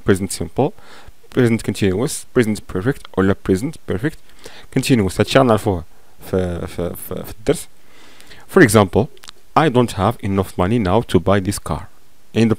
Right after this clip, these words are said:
present. يعني دابا حاليًا ما عنديش فلوس كافيين باش نشري هاد السيارة هادي. ملي غ-، ملي كنبغي نحول هاد الستيتمنت ل-، لويشز، كنقول I wish I had enough money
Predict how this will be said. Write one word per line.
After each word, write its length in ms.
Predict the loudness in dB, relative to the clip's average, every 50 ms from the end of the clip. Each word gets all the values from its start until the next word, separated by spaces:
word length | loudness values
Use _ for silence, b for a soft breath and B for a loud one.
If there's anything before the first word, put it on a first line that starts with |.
| 4
present. 280 | 2 2 2 -2 -8 -6
يعني 240 | -4 -4 -4 -4 -6 -10 -14 0
دابا 380 | 4 6 8 8 8 8 6 4 0
حاليًا 480 | -6 -4 -4 -2 0 0 0 0 -2 -4 -8 -8 -4
ما 60 | -2
عنديش 480 | 0 0 0 0 0 -2 -2 -4 -10 -12 -8
فلوس 240 | -2 0 0 0 2
كافيين 460 | 2 2 2 2 2 0 0 0 -2 -4
باش 160 | -2 -2 0
نشري 320 | 0 -2 -2 -2 -2 -4 -4 b b b b b b b b b 4
هاد 120 | 4 4 4 2 -8 -16 -16 -12 -10
السيارة 600 | -8 -6 -2 0 2 4 4 6 4 2 0 -2
هادي. 160 | -4 -6 -10 -14 -16 -16 -16 -16 -16 B B B B B B B B B B B B B B -16 -10 -2 2
ملي 280 | 6 8 8 8 6
غ-، 140 | 4 2 -2 -4 -2 2
ملي 140 | 2 4 6
كنبغي 260 | 6 8 8 8 8
نحول 340 | 8 6 6 8 10 10 10
هاد 100 | 10 8
الستيتمنت 520 | 6 6 6 6 6 6 4 2 2 0 -6 -12 -14 -16 -16 -16 -16 -8 -2 2
ل-، 200 | 2 4 2 2 0 -6 -12 -14 -6 0
لويشز، 300 | 2 2 2 2 0 0
كنقول 560 | 2 4 4 4 4 6 6 8 8 6 4 0 -6 -16 -16 -4 2 4
I 120 | 6 6 6 8 6
wish 160 | 6 4 4 0 -6 -8 -12 -14 -10 -2 2
I 140 | 2 4 4
had 340 | 4 4 6 6 6 6 4 2 -6 -4 -2
enough 300 | 0 2 4 4 2 2 0 0
money 200 | 0 2 2 0